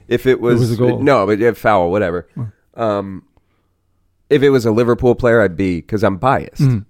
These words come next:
Speaker 1: So I'd be screaming about it for the next six weeks. But looking at it
Speaker 2: Or
Speaker 1: just from
Speaker 2: make
Speaker 1: a
Speaker 2: a
Speaker 1: neutral
Speaker 2: episode for
Speaker 1: standpoint.
Speaker 2: a hundred and twenty minutes.
Speaker 1: What's that? <laughs> Yeah, yeah, we'd be recording about it. <laughs> As, as a completely neutral here, I'm looking at it as,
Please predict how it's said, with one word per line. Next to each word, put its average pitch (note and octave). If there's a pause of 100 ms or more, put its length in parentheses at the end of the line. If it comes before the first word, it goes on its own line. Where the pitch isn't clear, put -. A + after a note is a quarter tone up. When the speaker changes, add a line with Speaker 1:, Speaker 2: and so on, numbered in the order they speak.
(120)
Speaker 1:
So F2+
I'd F#2
be F#2+
screaming A2
about F2
it E2+
for -
the F#2
next E2+
six -
weeks. G#2 (440)
But A#2+
looking A#2+
at A2+
it A2
Speaker 2:
Or C#3
Speaker 1:
just B2
from B2+
Speaker 2:
make A2
Speaker 1:
a G#2
Speaker 2:
a A2
Speaker 1:
neutral A#2
Speaker 2:
episode -
for C3+
Speaker 1:
standpoint. B2+
Speaker 2:
a -
hundred A#2
and A2
twenty A2+
minutes. A2 (160)
Speaker 1:
What's G2+
that? C3 (160)
<laughs> -
Yeah, A2
yeah, G#2+
we'd F#2+
be G2
recording F#2
about F2+ (140)
it. G2 (680)
<laughs> B2+
As, B2
as B2+
a B2+
completely D3
neutral B2
here, G#2 (420)
I'm A#2+
looking B2+
at G2+
it A#2+
as, G#2+